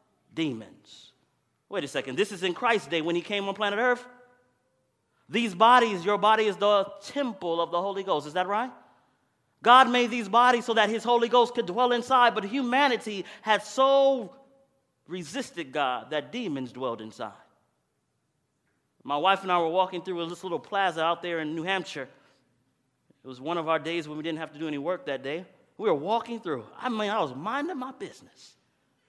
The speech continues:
And I'm walking through that little plaza, and I saw all these papers on this table,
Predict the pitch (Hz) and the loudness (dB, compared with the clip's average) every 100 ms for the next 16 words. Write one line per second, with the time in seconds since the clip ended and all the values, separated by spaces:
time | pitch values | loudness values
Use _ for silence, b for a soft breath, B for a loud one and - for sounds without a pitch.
0 | _ _ _ _ _ - 196 277 277 285 | _ _ _ _ _ -2 6 6 8 6
1 | 277 277 277 269 269 269 262 254 262 262 | 6 -2 2 2 4 2 0 4 4 6
2 | 247 262 208 220 262 247 240 220 226 254 | 4 2 2 2 0 0 0 0 2 0
3 | 240 233 - 294 269 202 180 208 196 190 | -2 -6 -8 -6 -4 -4 -4 -4 -4 -8
4 | - 277 220 165 214 | -4 -4 -2 -2 -2